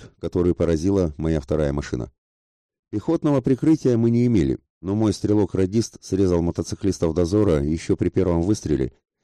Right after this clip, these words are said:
и теперь бил по пехотинцам. Они покидали кузова, стараясь найти укрытие, но с этим было сложно, засада устроена грамотно.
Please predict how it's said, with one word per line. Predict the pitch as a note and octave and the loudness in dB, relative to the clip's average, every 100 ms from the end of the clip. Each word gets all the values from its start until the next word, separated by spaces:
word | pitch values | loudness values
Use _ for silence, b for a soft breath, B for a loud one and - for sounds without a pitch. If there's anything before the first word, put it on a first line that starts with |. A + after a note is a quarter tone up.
| _ | _
и | F3 F3+ | -8 -4
теперь | - F#2+ A2 F2+ | -2 0 2 2
бил | D2+ E2+ | 2 0
по | - | -2
пехотинцам. | - C#2 D2+ D#2 C#2 A#1+ A1+ _ _ _ _ _ | -6 -6 -4 -4 -4 -8 -10 _ _ _ _ _
Они | G2+ A2 | -2 0
покидали | G2+ - G2+ G#2 F#2 | 0 0 2 2 2
кузова, | F#2+ F#2+ G#2+ A2+ C#2 | 0 0 2 0 -2
стараясь | - E2+ E2 D#2 - | -4 -2 2 0 0
найти | E2+ - | -2 0
укрытие, | F2 - F2 - C#2 B1+ _ _ - | 0 0 -2 0 -2 -4 _ _ -10
но | D#3+ | -6
с | C#3 | -2
этим | A#2+ A2 | 0 2
было | G#2 G2 | 2 2
сложно, | A2+ A#2+ E2 B1 - - | 2 0 0 -6 -10 -16
засада | C#2 D#2 - A2+ A#2 A2 | -6 -4 -2 -4 0 0
устроена | G2 - F#2+ F2+ E2+ | 0 0 0 0 0
грамотно. | D#2+ D2+ C2 B1+ | 0 -2 -4 -8